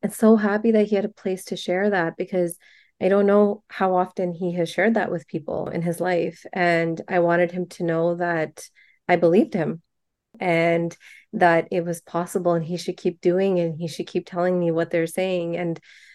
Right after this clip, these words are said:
so I think that there's, like, a ripple effect in you sharing and, and showing up so authentically and sincerely. Even if people don't reach out to you, I think your, your message is registering hopefully somewhere in their minds,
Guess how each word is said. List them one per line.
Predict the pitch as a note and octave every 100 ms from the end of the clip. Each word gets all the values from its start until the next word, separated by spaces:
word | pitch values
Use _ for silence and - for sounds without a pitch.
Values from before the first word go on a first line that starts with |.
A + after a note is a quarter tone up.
| _ _
so | - F#3
I | F3+
think | F3+ G#3 A3 A3
that | G3 F3+ E3+ E3
there's, | F3+ F3+
like, | F3+ F#3
a |
ripple | F3 F3+ - F3+
effect | F3 E3+ F3 F3 - - - _ -
in | F#3 F3 E3+ E3+
you | F3+ F3 F3
sharing | F3+ - E3+ E3+ F3 F3+
and, | E3 D#3+ -
and | F3 E3 - _ -
showing | G#3+ - F3 F3 E3
up | D#3+ D#3+
so | - E3
authentically | E3+ E3 D#3+ D#3+ E3+ F3 E3+
and | E3
sincerely. | E3 E3 D3 E3 E3+ E3+ F#3 G#3+ A3 - - - _ _ _
Even | G#3 G3+
if | G3+
people | G#3 G3
don't | F3+ F3+ E3+
reach | F3 F3
out | E3+ F3 F3+
to | -
you, | E3+
I | E3
think | E3 E3+ E3 - G3+ - _ _ _ _
your, | - F3+ F3+ F3 F#3
your | F3+
message | E3+ E3+ F3 E3+
is | E3+
registering | E3+ E3+ E3+ - F3 E3
hopefully | E3 E3+ D#3 F3
somewhere | E3+ D#3+ D#3+ E3+ G#3 A#3
in | G#3+
their | G#3+
minds, | G#3+ G#3 G#3+ A3 A3+ A3